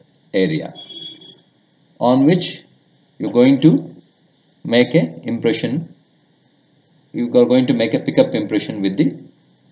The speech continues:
stock tray. So thereby recording the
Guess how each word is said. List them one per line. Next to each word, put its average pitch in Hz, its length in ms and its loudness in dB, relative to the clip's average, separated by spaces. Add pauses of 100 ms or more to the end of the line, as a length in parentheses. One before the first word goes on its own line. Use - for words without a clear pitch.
(680)
stock - 340 2
tray. - 260 -10 (1200)
So 147 120 0
thereby 131 340 4
recording 139 500 6
the - 200 -2